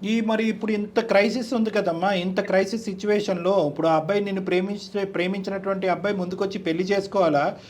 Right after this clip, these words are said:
లేదంటే ఈ అబ్బాయి చేతిలో చావు దెబ్బలు తిని మ-, ప్రాణాల మీద తెచ్చుకోవాలా అనేటటువంటి పరిస్థితి ఉంది కదా. బహుశా ఆ అబ్బాయి విత్‌డ్రా అయిపోతాడేమో అని కూడా నాకు భయంగా ఉంది. ఇప్పుడు ఏంటంటే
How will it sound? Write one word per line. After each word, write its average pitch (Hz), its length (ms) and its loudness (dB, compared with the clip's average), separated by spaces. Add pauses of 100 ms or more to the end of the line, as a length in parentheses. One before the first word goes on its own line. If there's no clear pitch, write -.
(260)
లేదంటే 214 380 2
ఈ 196 120 4
అబ్బాయి 190 260 6
చేతిలో 202 300 0
చావు 185 280 6
దెబ్బలు 196 260 0
తిని 190 240 0
మ-, 180 280 0
ప్రాణాల 185 380 4
మీద 196 240 -2
తెచ్చుకోవాలా 185 520 4
అనేటటువంటి 180 500 -2
పరిస్థితి 180 460 -2
ఉంది 180 160 -2
కదా. 160 340 0 (300)
బహుశా 180 260 4
ఆ 190 120 10
అబ్బాయి 226 220 4
విత్‌డ్రా 220 260 2
అయిపోతాడేమో 220 640 2
అని 220 100 0
కూడా 226 160 2
నాకు 220 160 2
భయంగా 202 360 4
ఉంది. 143 220 0
ఇప్పుడు 135 320 -4
ఏంటంటే 196 600 0